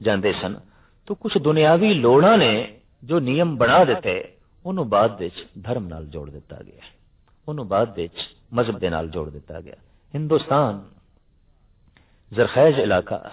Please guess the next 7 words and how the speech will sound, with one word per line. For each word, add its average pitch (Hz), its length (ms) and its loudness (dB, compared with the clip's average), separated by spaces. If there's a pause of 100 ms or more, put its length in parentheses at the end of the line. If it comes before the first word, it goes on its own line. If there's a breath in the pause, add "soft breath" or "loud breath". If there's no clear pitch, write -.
(760)
ਦਰਿਆਵਾਂ 117 460 0
ਦਾ 92 120 0
ਦੇਸ਼, 95 300 0 (640)
ਨਦੀ 123 240 0
ਨਾਲਿਆਂ 107 420 0
ਦਾ 104 120 0
ਦੇਸ਼, 98 460 0